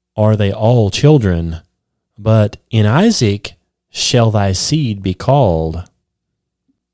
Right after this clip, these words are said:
That is, they which are the children of the flesh,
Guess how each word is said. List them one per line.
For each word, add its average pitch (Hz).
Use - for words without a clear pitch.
That 120
is, 123
they 131
which 202
are 151
the 143
children 123
of 107
the 107
flesh, 95